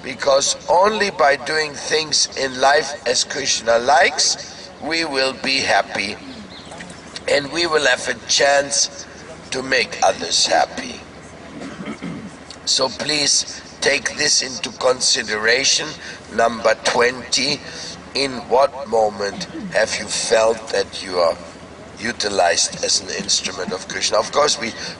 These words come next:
we wish to be <laughs> utilized as an instrument of Krishna's love, but sometimes we may also feel like we are an instrument of Parsa Sarati. You don't have to run around, you just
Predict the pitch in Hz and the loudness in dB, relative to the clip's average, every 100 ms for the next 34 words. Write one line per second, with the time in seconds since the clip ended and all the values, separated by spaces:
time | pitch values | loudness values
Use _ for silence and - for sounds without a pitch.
0 | - 123 117 170 - 226 107 113 113 - | -2 -2 2 2 2 0 -2 -2 -2 -4
1 | - - 175 151 139 131 113 117 117 107 | -8 -6 -4 0 0 2 4 2 0 0
2 | 113 101 127 139 - 117 127 107 104 107 | 0 0 -2 0 0 -2 -2 -2 -4 -2
3 | 127 - 101 98 110 165 147 - 135 - | -2 0 -2 -4 2 4 4 2 -8 -10
4 | - - - - 170 147 165 185 170 214 | -12 -8 -4 0 2 0 -2 0 2 2
5 | - - - - - - - 139 139 139 | 0 -2 -6 -16 -18 -18 -6 -4 0 2
6 | 131 139 147 175 190 - 165 - 165 151 | 2 4 4 4 4 2 0 0 0 2
7 | 151 - - - - 117 131 123 131 135 | 2 0 -14 -16 0 4 4 2 -2 0
8 | 131 127 143 156 - - 135 131 139 143 | 0 -2 -4 0 0 2 0 4 4 4
9 | 139 - - - - - 113 127 123 - | 0 -10 -12 -18 -18 -4 2 4 4 0
10 | - - - - - - - - - - | -10 -14 -18 -18 -18 -16 -14 -12 -12 -14
11 | - - - - - 143 160 165 156 139 | -14 -14 -14 -16 0 2 4 2 2 4
12 | 151 170 170 170 151 156 170 165 175 - | 4 4 0 -6 -6 -2 2 4 2 0
13 | 139 131 147 160 139 139 - 117 208 127 | -6 0 2 2 2 2 0 -2 2 2